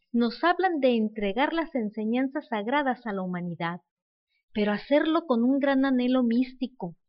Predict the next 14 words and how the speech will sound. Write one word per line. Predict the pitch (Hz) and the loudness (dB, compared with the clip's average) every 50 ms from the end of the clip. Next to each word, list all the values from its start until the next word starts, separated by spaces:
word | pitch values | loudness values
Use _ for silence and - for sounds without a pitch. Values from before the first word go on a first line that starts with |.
| _ _ _ _ _ _ | _ _ _ _ _ _
desinteresadamente, | - 214 262 254 247 - - 254 240 247 247 226 226 226 - - 277 285 285 311 302 262 247 254 277 285 294 - - 233 196 170 - _ _ _ _ _ _ _ - - - | 0 2 2 2 2 2 -2 0 0 0 0 0 0 -2 -2 -2 -2 0 0 0 0 2 2 2 2 0 0 -2 -4 -4 -4 -6 -10 _ _ _ _ _ _ _ -20 -4 2
sin | - 262 247 240 233 233 | 4 6 6 6 6 6
lucro, | 254 269 311 320 320 - 277 247 214 180 170 - _ _ _ _ _ _ _ _ - | 6 4 4 2 2 0 0 0 0 -2 -8 -12 _ _ _ _ _ _ _ _ 4
por | 254 254 247 | 6 6 6
amor | 240 240 240 240 277 311 349 359 359 - - - | 6 6 6 6 6 4 4 2 0 -2 -2 0
a | 262 | 0
los | 240 226 226 214 208 | 2 2 0 0 -2
demás, | 220 202 190 190 196 220 269 285 269 277 - _ _ _ _ _ _ _ _ | -2 -2 -2 -2 0 0 -2 -2 -4 -8 -14 _ _ _ _ _ _ _ _
poniendo | - 247 233 233 240 262 311 339 359 381 | 0 2 4 6 6 6 6 4 4 2
en | 381 330 262 | 2 2 2
la | 233 220 226 | 0 0 -2
tarea | - 214 214 220 240 262 285 294 285 - | -4 -2 -2 0 2 2 0 0 -2 -2
emoción | 285 254 226 220 214 208 - - - - 330 359 381 - | 0 2 2 2 0 0 -4 -6 -4 -2 -2 -2 -2 -2
positiva, | - 269 - - 226 220 _ - 233 240 269 254 254 196 | -2 -2 -2 -4 -8 -8 _ -2 -2 0 0 0 -2 -4